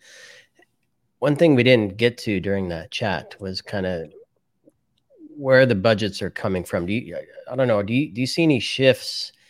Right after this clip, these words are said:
in how budgets are being allocated? Are they still contained within a cybersecurity group, or is there crossover into some of the other categories? Like, we, we see the merge of developers and operations and security for DevSecOps. And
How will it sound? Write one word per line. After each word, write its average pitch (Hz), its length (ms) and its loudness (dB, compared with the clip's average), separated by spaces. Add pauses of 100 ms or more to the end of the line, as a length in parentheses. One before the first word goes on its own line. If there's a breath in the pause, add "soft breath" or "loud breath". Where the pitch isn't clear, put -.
(400 soft breath)
in 113 560 -2
how 107 280 -2
budgets 104 500 -2
are 104 40 -12
being 101 220 -4
allocated? 104 760 -2 (320 soft breath)
Are 104 100 -12
they 101 140 -6
still 113 480 0
contained 110 640 -2
within 104 580 -2 (480)
a - 20 -20
cybersecurity 101 800 -6
group, 113 460 -4
or 101 100 -4
is 95 120 -4
there 98 120 -6
crossover 104 880 0 (440 soft breath)
into 104 360 -8
some 110 180 -6
of 101 60 -4
the 104 100 0
other 101 160 0
categories? 101 560 0
Like, 92 300 -6 (340)
we, 95 100 -14
we 87 120 -10
see 104 180 -8
the 92 120 -6
merge 90 340 -6
of 92 180 -10 (520)
developers 92 680 -8
and 82 120 -10
operations 87 800 -6
and 82 100 -12
security 90 520 -6
for 87 160 -10
DevSecOps. 98 880 -2
And 92 180 -6